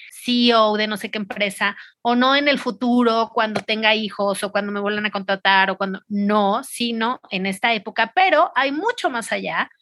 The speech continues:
Este tema es súper profundo,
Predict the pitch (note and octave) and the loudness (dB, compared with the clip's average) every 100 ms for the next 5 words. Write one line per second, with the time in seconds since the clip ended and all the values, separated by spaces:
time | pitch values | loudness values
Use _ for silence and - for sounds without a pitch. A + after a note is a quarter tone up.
0 | - - _ - B3 C4 - C4+ C4 C4 | -20 -20 _ -4 0 0 2 0 2 2
1 | - A3+ F#3+ - _ - - F4+ E4+ C#4+ | 2 -4 -4 -12 _ -12 0 2 4 0
2 | G#3 F#3+ G3+ G3 G3+ | 0 -8 -6 -4 -4